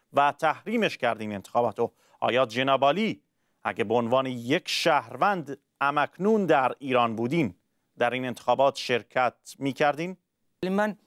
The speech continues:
Speaker 2: می‌تونم به عنوان یک، اه، ناظر، کسی که اتفاقای سیاسی ایران در سی و پنج سال، اه، گذشته از نزدیک پیگیری کرده و با توجه به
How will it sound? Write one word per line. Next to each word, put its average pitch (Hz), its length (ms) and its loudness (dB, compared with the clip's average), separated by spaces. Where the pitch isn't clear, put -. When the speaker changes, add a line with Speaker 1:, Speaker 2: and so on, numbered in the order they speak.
Speaker 2:
می‌تونم 170 480 0
به 135 60 0
عنوان 147 280 0
یک، 185 340 0
اه، 135 300 2
ناظر، 135 960 2
کسی 143 280 -4
که 156 260 0
اتفاقای 131 640 -2
سیاسی 120 480 -2
ایران 135 400 0
در 123 160 -2
سی 120 160 -4
و 117 40 -2
پنج 110 260 -6
سال، 135 220 -2
اه، 113 640 -4
گذشته 117 680 -2
از 120 260 -2
نزدیک 120 720 -2
پیگیری 110 560 -4
کرده 104 580 -2
و 117 80 0
با 127 380 -2
توجه 127 680 -2
به 120 260 2